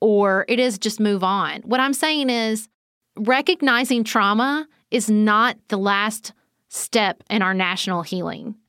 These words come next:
And I'm not saying we know the steps because we've been so sh- at it in the past. We don't, but I wanna learn. And I feel that way about racial justice. Like, I cannot, like, I, I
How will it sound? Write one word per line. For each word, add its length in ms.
And 140
I'm 180
not 200
saying 260
we 140
know 160
the 80
steps 340
because 320
we've 180
been 200
so 200
sh- 80
at 160
it 100
in 160
the 60
past. 380
We 140
don't, 400
but 160
I 80
wanna 300
learn. 460
And 120
I 100
feel 180
that 180
way 140
about 240
racial 320
justice. 760
Like, 180
I 80
cannot, 440
like, 240
I, 120
I 100